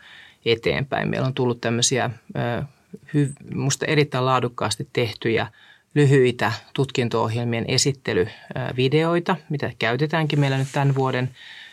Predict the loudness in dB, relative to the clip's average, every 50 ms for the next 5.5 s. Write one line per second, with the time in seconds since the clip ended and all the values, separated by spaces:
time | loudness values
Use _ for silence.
0 | _ _ 0 0 0 0 0 -2 -2 0 0 0 0 -2 -2 0 -2 0 -2 -2
1 | -2 -2 -2 -2 -4 -4 -4 -2 -2 0 0 0 0 0 0 -2 -2 -2 -2 0
2 | 2 2 4 4 4 2 2 2 2 2 0 0 -2 -2 -2 -2 -2 0 0 2
3 | 4 4 4 4 4 2 2 0 0 -2 -2 -2 0 0 0 0 -2 _ -16 -20
4 | -20 -20 _ _ _ 0 0 2 0 0 -2 -6 -6 _ 0 4 4 4 4 4
5 | 2 2 0 0 0 -6 -8 -12 -14